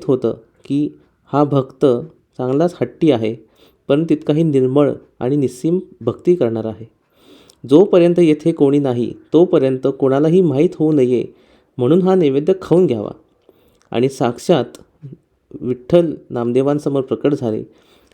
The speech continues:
आणि त्यांनी तो खिरीचा नैवेद्य खाल्ला. भक्ताच्या इच्छेसाठी साक्षात परमेश्वराने प्रकट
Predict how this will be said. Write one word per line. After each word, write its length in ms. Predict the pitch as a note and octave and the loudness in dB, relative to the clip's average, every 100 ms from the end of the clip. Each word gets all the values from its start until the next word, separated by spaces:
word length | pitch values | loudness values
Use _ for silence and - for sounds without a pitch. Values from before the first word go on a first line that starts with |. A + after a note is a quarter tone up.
| - | -10
आणि 180 | A#2 B2+ | -4 -2
त्यांनी 480 | C3 B2+ C#3 B2+ B2 | -2 0 0 0 -4
तो 380 | - - C#3+ C#3+ | -8 -2 -2 0
खिरीचा 360 | C3+ C#3 D3 | 0 2 0
नैवेद्य 420 | D#3+ A2+ A2+ A2+ E3 | 0 -2 -2 -4 -6
खाल्ला. 320 | - G#2+ - A2 _ _ _ _ _ _ _ _ _ _ _ _ _ _ _ - | -6 -10 -10 -20 _ _ _ _ _ _ _ _ _ _ _ _ _ _ _ -10
भक्ताच्या 760 | A#2+ A#2 - E3 E3+ E3+ G3+ A#3+ | -2 -2 -2 -2 -2 0 -4 -4
इच्छेसाठी 840 | - - D#3 D#3 B2+ - A#2 - _ _ _ _ - | -8 0 2 2 -2 -4 -12 -14 _ _ _ _ -2
साक्षात 500 | B2 B2 - F3 F3+ | -2 -4 -2 0 0
परमेश्वराने 960 | - - B2 C#3+ F#3+ G3 D#3+ D3 D3 E3 | -2 -2 0 0 -2 0 0 0 -2 -4
प्रकट 400 | D#3+ B2+ F3 | -2 -2 0